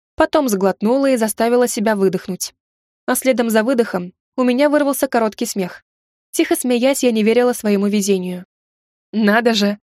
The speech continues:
Похоже, у меня сегодня самый удачный день для осуществления задуманного». Почувствовав, как с моих плеч спадает неимоверная тяжесть,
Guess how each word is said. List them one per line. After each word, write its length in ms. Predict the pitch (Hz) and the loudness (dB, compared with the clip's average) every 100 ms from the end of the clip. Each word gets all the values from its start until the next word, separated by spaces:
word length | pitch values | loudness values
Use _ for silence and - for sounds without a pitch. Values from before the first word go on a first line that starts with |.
| _ _ | _ _
Похоже, 520 | 254 233 240 220 208 | -2 0 2 2 2
у 40 | 240 | 2
меня 260 | 240 233 | 2 0
сегодня 420 | 233 262 247 240 247 | 0 2 2 0 -2
самый 420 | - 247 240 262 | 0 0 2 0
удачный 400 | 254 254 277 285 | 0 -2 -2 -2
день 200 | 220 220 | 0 0
для 140 | 240 | 0
осуществления 640 | 262 - 254 233 226 208 214 | -2 -6 -6 -2 0 0 0
задуманного». 600 | 233 214 196 190 190 185 _ _ _ _ _ | 0 0 -2 -4 -6 -10 _ _ _ _ _
Почувствовав, 680 | 202 202 302 285 277 269 - | 0 2 0 0 2 0 0
как 160 | 262 | -4
с 60 | - | -2
моих 280 | 247 247 - | -2 -2 0
плеч 240 | 247 240 | -2 -2
спадает 480 | - 226 226 233 226 | -2 0 2 0 -2
неимоверная 680 | 226 226 233 220 196 190 196 | -4 0 0 0 0 0 -2
тяжесть, 540 | - 247 190 - - | -2 -2 -2 -6 -12